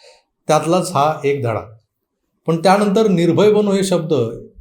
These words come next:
अगदी एकोणीसशे पंच्याहत्तरच्या आणीबाणीतही कोणी फारसे उच्चारले नाहीत, जेव्हा खरं तर गरज होती.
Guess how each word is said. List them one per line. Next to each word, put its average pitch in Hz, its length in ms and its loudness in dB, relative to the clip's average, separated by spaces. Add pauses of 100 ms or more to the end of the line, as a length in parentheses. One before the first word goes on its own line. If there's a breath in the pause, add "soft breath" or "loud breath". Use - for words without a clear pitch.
(120)
अगदी 143 300 -2
एकोणीसशे 170 420 -2
पंच्याहत्तरच्या 160 800 -2
आणीबाणीतही 151 760 -4
कोणी 147 280 -8
फारसे 123 300 -2
उच्चारले 123 420 -6
नाहीत, 101 240 -12 (600)
जेव्हा 127 280 0
खरं 143 200 0
तर 165 80 0
गरज 156 300 2
होती. 113 280 -6